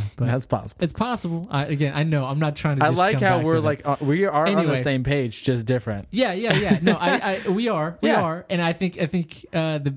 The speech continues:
Speaker 2: it's just how you get there, maybe.
Speaker 1: Yeah, I like
Speaker 2: But
Speaker 1: the discussion though.
Speaker 2: Yeah, yeah, yeah.
Speaker 1: I mean,
Speaker 2: Good
Speaker 1: it's
Speaker 2: discussion.
Speaker 1: interesting.
Speaker 2: We're, it kind of relates to Pompeii because, again, the ultimate destruction of a certain, like, that on a bigger scale, right?
Speaker 1: Sure.
Speaker 2: And, uh, I just,
Speaker 1: There's
Speaker 2: that's what we're
Speaker 1: some things you just
Speaker 2: discussing.
Speaker 1: can't control, and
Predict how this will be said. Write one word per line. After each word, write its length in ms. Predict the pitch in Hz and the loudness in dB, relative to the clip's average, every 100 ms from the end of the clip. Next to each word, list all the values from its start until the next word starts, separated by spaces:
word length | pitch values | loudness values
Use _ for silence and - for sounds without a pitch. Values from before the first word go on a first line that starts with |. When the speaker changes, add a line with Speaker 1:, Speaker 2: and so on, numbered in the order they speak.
| - | -4
Speaker 2:
it's 140 | 170 | -2
just 140 | 165 - | -2 -2
how 120 | 147 | -2
you 120 | 135 | -2
get 200 | 127 131 | -4 -4
there, 180 | - 120 | -2 0
maybe. 400 | 123 123 120 123 - | 0 0 -2 -4 -6
Speaker 1:
Yeah, 240 | 131 117 - | -6 -6 0
I 80 | |
like 180 | 156 190 | 2 2
Speaker 2:
But 60 | 151 | 0
Speaker 1:
the 80 | 170 | 0
discussion 480 | 131 - 113 120 107 | 0 -2 -2 0 0
though. 60 | |
Speaker 2:
Yeah, 240 | 175 139 110 - | 0 -2 -6 -6
yeah, 80 | 180 | -2
yeah. 160 | 135 | 0
Speaker 1:
I 20 | 139 | 0
mean, 100 | 143 | 0
Speaker 2:
Good 140 | 135 | 0
Speaker 1:
it's 140 | 160 | 0
Speaker 2:
discussion. 240 | 135 113 107 | 0 0 -2
Speaker 1:
interesting. 280 | 98 - - | -4 -10 -2
Speaker 2:
We're, 240 | 156 170 190 - | 0 0 -4 -6
it 200 | - 196 | -4 -4
kind 260 | - 220 202 | -2 -2 0
of 120 | 151 | 0
relates 340 | 147 147 143 - | 0 0 -4 -2
to 80 | 139 | -2
Pompeii 460 | 139 135 123 127 | 0 -2 0 -2
because, 320 | 123 123 127 120 | -2 -2 -2 -2
again, 360 | 127 127 113 110 | -2 -2 -2 -4
the 60 | 139 | -4
ultimate 360 | 127 127 123 | -2 -2 -2
destruction 520 | 120 - 127 117 - | -4 -2 -2 -2 -4
of 180 | 123 117 | -4 -2
a 40 | 113 | -4
certain, 360 | - 131 123 - | -4 -4 -4 -4
like, 240 | 139 139 | -4 -4
that 320 | 165 151 - _ 143 | -4 -4 -6 _ -4
on 120 | 131 | -2
a 60 | |
bigger 240 | 127 131 123 | 0 -2 -2
scale, 400 | - 131 113 101 | -4 -2 -2 -2
right? 260 | 123 117 127 | -4 -4 -4
Speaker 1:
Sure. 260 | - 156 123 _ | -2 -2 -2 _
Speaker 2:
And, 440 | 139 127 123 123 127 | -2 0 -2 -2 -2
uh, 320 | 120 117 110 104 _ _ _ _ _ _ - | -2 -2 -4 -8 _ _ _ _ _ _ -4
I 100 | 117 | -2
just, 240 | 113 107 | -2 0
Speaker 1:
There's 200 | 131 123 | 2 2
Speaker 2:
that's 20 | - | 2
what 60 | |
we're 100 | 135 | 0
Speaker 1:
some 60 | 127 | 2
things 180 | 131 120 | 0 0
you 60 | |
just 60 | 117 | -2
Speaker 2:
discussing. 160 | 117 110 | 0 0
Speaker 1:
can't 80 | 117 | 0
control, 640 | 123 117 123 120 120 120 117 | -2 -2 0 0 0 0 -2
and 260 | 107 98 | -2 -4